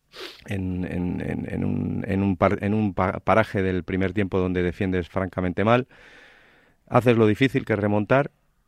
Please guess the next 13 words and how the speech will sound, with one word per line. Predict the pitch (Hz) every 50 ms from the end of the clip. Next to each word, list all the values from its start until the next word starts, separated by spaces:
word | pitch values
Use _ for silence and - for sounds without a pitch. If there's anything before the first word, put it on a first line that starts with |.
| _ _ _ _ _ _
y | - - 101
luego | 95 101 95 104 104 104 104 98 92 92 - 95
inexplicablemente | - 98 98 90 - - 98 - 104 101 101 101 101 104 104 104 - 110 107 98
te | - 101
hacen | 98 - - 101 95
dos | 98 95 90
goles | 95 98 101 98 -
en | 101 90 82
tres | 98 92
minutos. | 87 92 92 92 85 - 87 -
Eso | 101 95 - 110 101 95 - _ - _ _ - _ _
me | - 101 95
demuestra, | 92 95 101 110 - - - 117 117 113